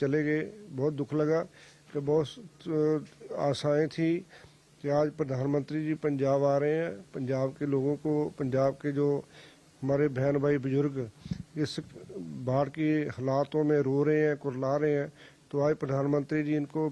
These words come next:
بہت بڑا ریلیف فنڈ دے کے جائیں گے۔ انہوں نے ایک اونٹ کے منہ میں جیرا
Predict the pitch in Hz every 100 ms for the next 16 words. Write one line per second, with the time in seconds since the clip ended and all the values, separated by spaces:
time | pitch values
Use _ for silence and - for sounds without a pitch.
0 | 127 123 156 147 139 143 135 139 151 143
1 | 139 139 139 139 147 - - - - -
2 | - 139 160 160 160 160 170 156 - -
3 | _ - 151 151 165 175 175 156 147 -
4 | 160 156 156 143 139